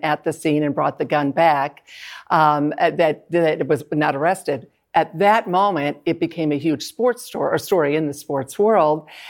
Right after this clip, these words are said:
Uh, and everyone was asking, "Why aren't you suspending him? Why is he still playing?" The coach, Nate Oates,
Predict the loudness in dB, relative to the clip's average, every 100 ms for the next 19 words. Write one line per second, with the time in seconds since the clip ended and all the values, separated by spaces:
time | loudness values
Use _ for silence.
0 | -20 -4 2 6 6 4 2 2 4 2
1 | 0 -2 0 -2 -2 -4 -2 -4 -8 -10
2 | -10 -6 -2 0 0 0 -2 -2 -2 -2
3 | -2 -6 -6 -4 -4 0 2 2 -2 -6
4 | -10 -16 -20 -8 -4 0 0 0 -4 0
5 | 0 0 2 2 0 -6 -18